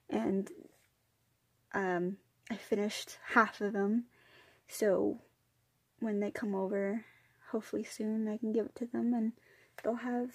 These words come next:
little Halloween treats and candy and in a little bag. Yeah. Yep. So, yeah,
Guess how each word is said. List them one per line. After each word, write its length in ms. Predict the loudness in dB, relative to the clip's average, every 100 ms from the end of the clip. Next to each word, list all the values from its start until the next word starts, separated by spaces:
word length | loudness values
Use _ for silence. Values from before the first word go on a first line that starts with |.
| 0
little 200 | 2 2
Halloween 540 | 0 2 2 2 0 -2 _ _
treats 580 | 0 2 2 -4 -12 -8
and 320 | -4 -2 -4 -6 -8
candy 480 | -4 -2 0 0 0
and 200 | 0 -4 -8 _ _
in 100 | 0
a 60 | 4
little 160 | 6 4
bag. 540 | 2 0 2 0 -2 -12 -20 -18 -18 -20 -20 -18 -18 -20 -20 -20 -20 -20 _ _ _ _ _ _ _ _
Yeah. 100 | -4 -2 -4 -6 -6 -12 -20 _ _ _ _ _ _ _ _ _ _ _ _ _ _ _ _ _ _ _ -20 _ _ _ _ -20 -6 4
Yep. 320 | 8 8 6 _ -20 -12 -12 -12 -20 _ _ _ _ _ -20 -20 -20 -20 -20 -20 -20 -20 -12
So, 600 | 2 8 10 12 10 8
yeah, 540 | 6 4 4 2 -2